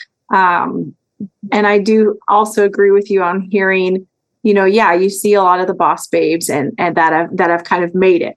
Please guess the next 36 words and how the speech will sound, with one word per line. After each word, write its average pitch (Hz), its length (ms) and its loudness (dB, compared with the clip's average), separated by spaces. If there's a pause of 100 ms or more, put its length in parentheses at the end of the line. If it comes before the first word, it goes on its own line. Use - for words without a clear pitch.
(120)
right? 160 360 -2
Those, 160 280 -4
they're 170 160 -2
kind 170 240 -2
of 156 80 -2
up 180 200 -2
there. 151 320 2
And, 170 400 -4 (500)
um, 190 440 2
it 202 100 0
actually 254 300 0
reminds 208 320 0
me, 185 80 -2
I 175 80 0
read 202 440 0
a 202 80 0
book. 180 480 -2 (120)
Uh, 196 40 0 (300)
I 185 100 -2
was 185 120 -4
actually 185 240 -2
looking 185 240 -2
up 156 160 -4
her 170 260 -4
name, 160 400 0
Lindsay 196 360 2
Teague 185 320 0
Moreno, 160 680 -2
and 175 220 -6
sh-, - 160 -6
her 202 160 2
book 202 220 0
is 202 100 0
called 185 380 -2
Boss 160 300 0
Up. 196 280 -2